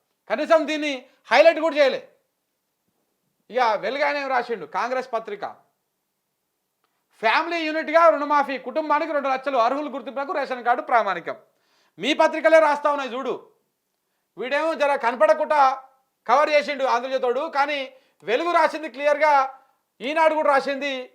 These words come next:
రేషన్ కార్డే ప్రామాణికం. రేషన్ కార్డు లేకపోతే రుణమాఫీ కాదు,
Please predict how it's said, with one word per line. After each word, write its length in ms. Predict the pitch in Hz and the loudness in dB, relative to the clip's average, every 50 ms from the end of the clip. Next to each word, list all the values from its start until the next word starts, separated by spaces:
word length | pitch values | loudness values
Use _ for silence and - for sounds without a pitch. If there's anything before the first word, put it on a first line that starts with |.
| _ - | _ -8
రేషన్ 380 | 160 220 277 277 302 294 277 226 | -4 -2 -2 0 0 -2 -2 0
కార్డే 240 | 277 262 262 269 | 0 0 2 0
ప్రామాణికం. 800 | 269 269 247 240 240 240 226 226 220 - 214 220 233 214 160 123 - _ _ _ _ _ _ _ _ _ _ _ - | 0 0 -2 -2 -2 -2 -4 -6 -6 -4 -4 -4 -4 -6 -10 -12 -16 _ _ _ _ _ _ _ _ _ _ _ -4
రేషన్ 300 | 233 262 277 311 302 277 | -2 0 0 0 2 2
కార్డు 160 | 302 285 277 | 0 0 0
లేకపోతే 300 | 277 269 240 233 269 311 | -2 -4 -6 -4 -2 -2
రుణమాఫీ 440 | 302 277 254 254 254 254 254 247 269 | -2 -2 -4 -4 -4 -4 -4 -2 -2
కాదు, 600 | 240 208 208 202 202 220 233 226 180 135 - _ | -2 0 0 0 0 0 0 -2 -2 -4 -8 _